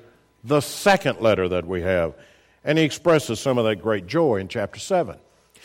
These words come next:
Second Corinthians chapter seven talks about that and becomes very specific about the matter by the time you get to verse ten. So turning in our Bible, we're looking at Second Corinthians chapter seven and ten. "For godly grief produces repentance that leads to salvation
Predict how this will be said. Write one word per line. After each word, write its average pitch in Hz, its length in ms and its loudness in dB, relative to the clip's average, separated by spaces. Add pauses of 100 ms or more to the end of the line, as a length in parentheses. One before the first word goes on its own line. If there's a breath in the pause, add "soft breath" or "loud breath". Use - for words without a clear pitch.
(160 loud breath)
Second 175 300 6
Corinthians 135 400 4
chapter 135 340 4
seven 131 380 0
talks 156 300 2
about 123 320 4
that 175 160 6
and 247 100 2
becomes 196 300 0
very 180 240 4
specific 170 560 2
about 120 280 4
the 113 60 -6
matter 117 320 2 (340 loud breath)
by 139 120 8
the 135 100 4
time 160 260 4
you 147 60 2
get 143 200 2
to 143 60 -2
verse 139 280 2
ten. 120 340 2
So 123 100 -6
turning 220 300 4
in 196 100 6
our 175 120 6
Bible, 135 420 6 (360 loud breath)
we're 151 120 6
looking 160 260 6
at 131 120 2
Second 165 300 4
Corinthians 139 400 2
chapter 143 340 4
seven 127 380 4
and 110 140 -2
ten. 113 360 0 (420 soft breath)
"For 123 220 2
godly 165 580 6
grief 131 420 0
produces 113 640 -2
repentance 110 640 -4
that 104 160 -6
leads 107 380 -4
to 92 100 -12
salvation 101 680 -4